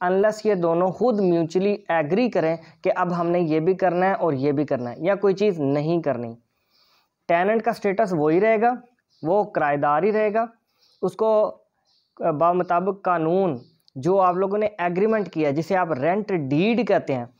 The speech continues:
अब किराएदारी घर की भी हो सकती है, प्लाजे की भी, दुकान की भी, किसी चीज़ की भी हो सकती है। और जो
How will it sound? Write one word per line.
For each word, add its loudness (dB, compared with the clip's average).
अब -2
किराएदारी 2
घर -2
की 0
भी 2
हो 2
सकती -2
है, 2
प्लाजे 2
की -2
भी, -2
दुकान 0
की -2
भी, -2
किसी -4
चीज़ -2
की -2
भी 0
हो 4
सकती -6
है। -8
और 4
जो 0